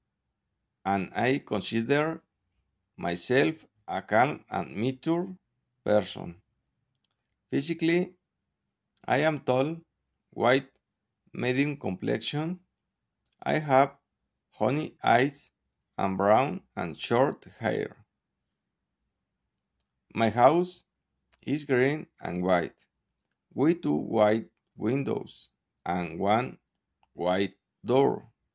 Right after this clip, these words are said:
In my house, I have three bedrooms,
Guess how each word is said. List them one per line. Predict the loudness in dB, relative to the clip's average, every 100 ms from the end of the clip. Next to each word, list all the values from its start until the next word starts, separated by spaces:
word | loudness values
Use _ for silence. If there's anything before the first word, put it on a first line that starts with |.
| _ _ _ _ _ _ _ _
In | -4 0
my | 0
house, | 2 4 4 4 -6 _ _ _ _ _ _ _
I | -2
have | 0 4 2 2 _ _ _ _ _ _ -2
three | 4 4 2 -4 _ _ _ _ _
bedrooms, | 2 2 0 -6 -4 -6 -10